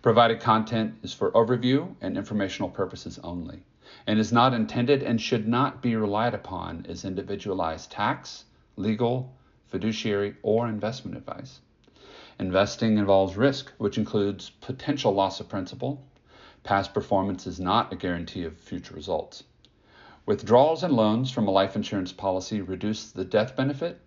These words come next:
and cash value, may increase the chance the policy will lapse, and may result in a tax liability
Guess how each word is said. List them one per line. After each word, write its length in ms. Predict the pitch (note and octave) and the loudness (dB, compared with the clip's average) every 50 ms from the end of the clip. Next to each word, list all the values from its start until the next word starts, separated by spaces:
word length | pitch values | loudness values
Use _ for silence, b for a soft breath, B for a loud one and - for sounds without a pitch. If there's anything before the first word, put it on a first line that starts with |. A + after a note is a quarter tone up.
| _ _ _ - | _ _ _ -4
and 300 | F#2 G2+ G#2 G#2+ A2 G#2+ | -2 -2 0 0 -2 -2
cash 340 | - A#2 G#2+ G#2 - - - | 0 -2 -2 -2 -2 -4 -4
value, 320 | F#2+ F#2+ F#2+ F2+ G2 - - - - _ _ b b b b b b b b b | -4 -4 -4 -8 -10 -14 -16 -18 -20 _ _ b b b b b b b b b
may 160 | b A2 A2 G#2+ | b 2 4 4
increase 420 | G#2 G#2 - - A2+ G#2 - - | 2 0 0 -2 -2 -2 -2 -4
the 80 | G#2 F#2 | -8 -8
chance 380 | - - A2 F#2+ F2+ - - | -6 -4 -4 -4 -4 -6 -6
the 120 | - - - | -4 -4 -2
policy 420 | - G2+ F#2 F2 F2 - - F2+ | 0 0 0 0 0 -4 -6 -8
will 100 | F2 E2+ | -6 -6
lapse, 480 | E2+ D#2+ G2+ C#3 - - - - - - _ _ _ _ _ _ b b b b b b | -4 -4 -4 -4 -4 -8 -12 -18 -20 -20 _ _ _ _ _ _ b b b b b b
and 180 | b G#2+ G#2 G#2 | b -2 0 2
may 140 | G#2 A#2 C#3+ | 4 4 2
result 460 | E3 D#3 C3+ C3 C3+ A#2 A#2 - - | 2 0 2 4 4 4 4 2 -2
in 100 | A2 G2+ | -4 -4
a 60 | G2+ G2+ | -4 -6
tax 460 | - - - F3 F#3 F3 - - - | -8 -8 -6 -6 -6 -6 -8 -6 -4
liability 720 | F2+ E2 E2 E2 D#2+ F2 F2 E2+ E2+ E2 E2 D#2+ E2 F2+ | -4 -4 -4 -4 -4 -4 -4 -6 -6 -8 -10 -12 -12 -14